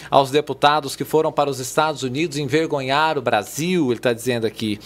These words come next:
A Diversidades e Variedades, tem nomes exóticos na nossa audiência. Escreve assim: "Queriam prender, era uma, era a Constituição brasileira." E, é, quem está aqui, é, brincando com a gente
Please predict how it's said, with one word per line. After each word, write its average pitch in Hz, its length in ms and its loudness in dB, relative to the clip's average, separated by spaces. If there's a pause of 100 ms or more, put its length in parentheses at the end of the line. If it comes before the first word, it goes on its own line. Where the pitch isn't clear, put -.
(240)
A 135 200 6
Diversidades 151 1080 0
e 156 60 -2
Variedades, 139 600 0
tem 127 80 -6
nomes 135 220 -4
exóticos 135 520 0
na 123 80 0
nossa 120 260 0
audiência. 110 420 -2 (340)
Escreve 143 360 4
assim: 135 180 -4
"Queriam 160 400 2
prender, 156 480 -2
era 170 180 4
uma, 165 220 2
era 156 200 4
a 139 40 -4
Constituição 190 1000 -2
brasileira." 123 920 0 (380)
E, 180 400 0
é, 147 220 2
quem 143 140 -6
está 135 200 2
aqui, 143 300 -2
é, 135 180 2
brincando 127 540 0
com 156 100 2
a 151 80 4
gente 185 580 -4